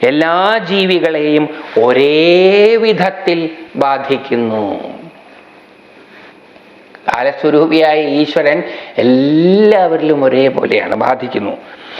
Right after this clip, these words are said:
പ്രാണികൾ അനുഭവിക്കുന്ന സുഖദുഃഖങ്ങൾക്കും മറ്റും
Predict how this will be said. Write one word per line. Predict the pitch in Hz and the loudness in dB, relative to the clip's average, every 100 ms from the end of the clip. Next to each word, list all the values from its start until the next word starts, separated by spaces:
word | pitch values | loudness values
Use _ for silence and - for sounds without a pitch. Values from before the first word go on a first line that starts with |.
| - - | -8 -6
പ്രാണികൾ | - 170 190 226 214 202 | -6 -4 -2 0 0 0
അനുഭവിക്കുന്ന | 185 190 165 175 175 170 | 0 0 2 0 0 -2
സുഖദുഃഖങ്ങൾക്കും | 160 180 180 185 185 190 175 165 165 165 | 0 0 0 0 0 0 0 -2 -2 0
മറ്റും | 160 151 165 | 0 0 -2